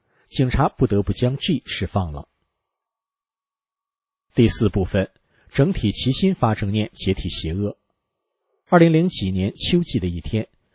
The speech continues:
当地派出所的几个警察闯到我弟男同修 H 家，企图绑架他，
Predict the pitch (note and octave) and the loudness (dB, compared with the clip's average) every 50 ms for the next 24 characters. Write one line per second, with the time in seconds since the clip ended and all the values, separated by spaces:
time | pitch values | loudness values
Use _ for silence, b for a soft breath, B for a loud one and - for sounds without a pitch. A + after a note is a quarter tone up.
0 | _ _ _ _ F#3 F3+ F3+ F3+ E3 C3 - C3+ A2+ - C#3+ C3 - - F2 G#2 | _ _ _ _ 0 0 2 2 2 2 2 2 2 0 -2 -2 -2 -4 -2 -2
1 | A2+ - - F2 F2+ A2 - - F#2 E2+ E2+ - - F#2 A#2 - - - - G#2 | -4 -2 -4 -4 -4 -4 -4 -4 -8 -8 -6 -6 -6 -6 -6 -8 -10 -10 -10 -8
2 | G2 A2 B2 A2+ G2 F#2 E2+ - - B2 G#2+ F#2+ G2 G2 A2+ D3+ - - A2 A#2+ | -4 -2 -2 -2 -2 -4 -6 -4 -2 -2 -2 -2 -4 -6 -6 -6 -6 -8 -8 -8
3 | - - C#3 D3 - - B2+ C3 F3 - - - - G#2 F#2+ - - _ _ _ | -4 -2 -2 -4 -2 0 0 0 0 -2 -6 -6 -4 -4 -4 -4 -6 _ _ _
4 | _ _ - - F3 F3 - E3 D#3 - A#2 F2 D#2+ - - F#2+ D#2+ - - G2 | _ _ -8 -6 -6 -2 -2 -2 0 0 -2 -2 0 -4 -4 -4 -4 -4 -6 -6
5 | G#2 - | -6 -8